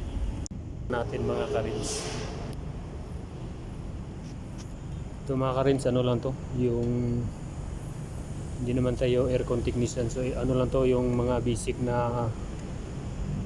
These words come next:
ah, ginagawa sa aircon. So, kung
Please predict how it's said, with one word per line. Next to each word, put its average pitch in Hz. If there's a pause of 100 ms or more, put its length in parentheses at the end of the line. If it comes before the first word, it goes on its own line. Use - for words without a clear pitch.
(760)
ah, 117 (160)
ginagawa 120
sa 117 (880)
aircon. 123 (2250)
So, -
kung 131